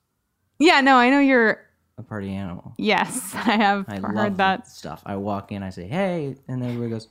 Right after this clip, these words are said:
Speaker 2: "Whoa, it's him. He's here." And we all, I talk to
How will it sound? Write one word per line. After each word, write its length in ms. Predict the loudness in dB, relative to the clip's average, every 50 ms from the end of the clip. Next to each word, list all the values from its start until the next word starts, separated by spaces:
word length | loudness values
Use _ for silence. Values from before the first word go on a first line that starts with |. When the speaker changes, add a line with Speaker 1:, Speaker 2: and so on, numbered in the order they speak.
| _ _ _
Speaker 2:
"Whoa, 480 | -6 -4 -2 -2 -2 -2 -2 -2 -4 -4
it's 180 | -6 -6 -8 -6
him. 360 | -4 -2 -2 -2 -2 0 0
He's 180 | -2 -2 -4
here." 560 | -6 -6 -4 -2 -2 -2 -2 -2 -4 -6 -8 _ -18 -20 -14 -8
And 140 | -4 -4 -2
we 100 | 0 0
all, 220 | 0 0 0 -2 -2
I 140 | -4 -8 -8
talk 260 | -8 -8 -8 -8 -8
to 120 | -10 -16